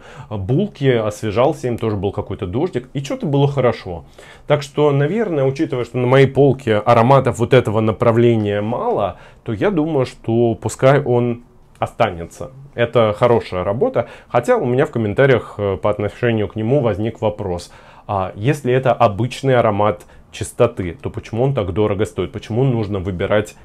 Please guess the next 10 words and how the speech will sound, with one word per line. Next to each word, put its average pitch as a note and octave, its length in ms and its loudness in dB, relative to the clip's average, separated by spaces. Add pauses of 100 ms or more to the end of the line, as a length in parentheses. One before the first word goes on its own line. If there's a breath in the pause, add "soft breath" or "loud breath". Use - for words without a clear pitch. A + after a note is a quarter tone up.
(100)
именно G2+ 300 -2
его? E2+ 400 -4 (140)
Ну, E3+ 200 -4
я A2+ 320 -4
ответил A2 460 -4
абсолютно G#2+ 460 -2
так, A2 140 -4
как - 200 -8
я G2 120 -4
считаю, D3 400 0